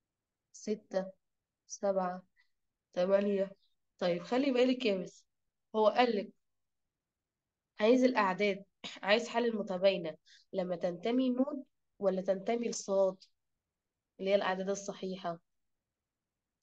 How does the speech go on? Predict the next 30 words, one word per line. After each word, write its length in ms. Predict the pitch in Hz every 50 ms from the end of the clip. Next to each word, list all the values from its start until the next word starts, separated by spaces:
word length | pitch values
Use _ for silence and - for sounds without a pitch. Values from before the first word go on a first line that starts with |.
| _ _
لو 180 | - 220 185 190
قال 280 | - - - 359 349 269
لي 80 | 233
عايز 480 | 208 196 220 233 214 190 190 196 - - -
مجموعة 400 | 196 185 170 170 202 233 240 240 240
الحل 440 | 202 - - - 185 180 175 165 160
لما 200 | 160 160 160 160
تنتمي 600 | - 175 170 170 - 202 202 202 190 165 156 - _ _ _ _ _ _ _ _ _ _ _ _ _ _ _ _ _ _ _ _ -
لطاء 480 | 196 190 190 226 240 240 214 - -
أو 140 | 190 190 185
صاد، 360 | 185 - - 277 311 320 311 - - _ _ _ _ _ _ _ _ _ _ _ _ _ _ - 220
هناخد 280 | 247 320 381 392 262
الأعداد، 560 | 269 294 - 202 196 190 180 180 165 156 156 - _ _ _ _ _ _ _ _ -
الطاء 340 | 208 190 - - 302 349 330
اللي 160 | 254 233 247
هي 40 | 262
الموجبة، 460 | 262 247 214 185 175 165 165 151 139 - _ _ _ _ _ _ _ -
فكده 220 | 175 202 277 311
كده 280 | 277 311 302 311 302 311
أصلًا 280 | 311 302 - 262 240
اللي 140 | 214 208 202 220 269
أكبر 260 | 285 262 254 269 240
من 120 | 240 233
الخمسة 440 | 226 226 - - 277 294 - - 233 226 -
كله 200 | 262 262 254 240
الأعداد 320 | - 220 190 180 196 214
الموجبة، 460 | 220 214 208 180 170 - 160 156 160 160 _ _ _ _ _ _ _ _ _ _ -
فهتبقى 400 | 208 208 202 226 220 226 214 202
خمسة 400 | 196 - 233 247 254 247 - 247
نفسها 340 | - - - - 247 240